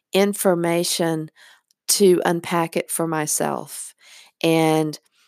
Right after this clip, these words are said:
by him unpacking it, I get to listen and then hear what resonates with me.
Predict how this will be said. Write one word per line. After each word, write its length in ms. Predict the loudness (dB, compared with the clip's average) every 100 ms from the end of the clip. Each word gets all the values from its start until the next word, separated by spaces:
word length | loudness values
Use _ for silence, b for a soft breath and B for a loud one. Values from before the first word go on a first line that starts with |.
| B
by 200 | -2 -2
him 300 | 2 2 2
unpacking 760 | 0 -2 -4 -4 -4 -4 -6 -4
it, 260 | -4 -6 _ b -4
I 180 | 0 2
get 220 | 0 0
to 100 | -2
listen 840 | -2 2 2 2 2 0 0 -4 -10 B B B -2
and 200 | 0 2
then 200 | 2 2
hear 440 | 0 -2 4 4 4
what 260 | 2 0 0
resonates 800 | 0 2 0 -2 -4 -4 -4 -4
with 220 | -8 -8
me. 380 | -8 -8 -12